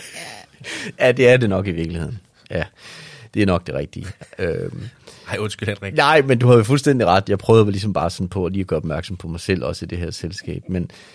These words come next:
Speaker 1: hej, skønne mennesker. Jeg vil gerne høre, hvad er det bedste, jeres forældre har lært jer til det kommende voksenliv?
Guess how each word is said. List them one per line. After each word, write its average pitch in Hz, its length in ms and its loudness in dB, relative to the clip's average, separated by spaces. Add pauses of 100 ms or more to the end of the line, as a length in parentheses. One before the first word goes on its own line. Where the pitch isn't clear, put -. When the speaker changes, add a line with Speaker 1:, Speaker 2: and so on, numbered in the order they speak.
(340)
Speaker 1:
hej, 190 220 6
skønne 143 420 4
mennesker. 104 520 2 (460)
Jeg 104 240 2
vil 226 160 2
gerne 131 260 6
høre, 113 300 6 (280)
hvad 151 380 4 (120)
er 143 140 8
det 175 140 0
bedste, 147 380 0
jeres 98 200 2
forældre 107 640 0
har 95 120 0
lært 110 380 2
jer 85 80 -2
til 92 220 -6
det 107 120 -6
kommende 117 440 -2
voksenliv? 87 680 -2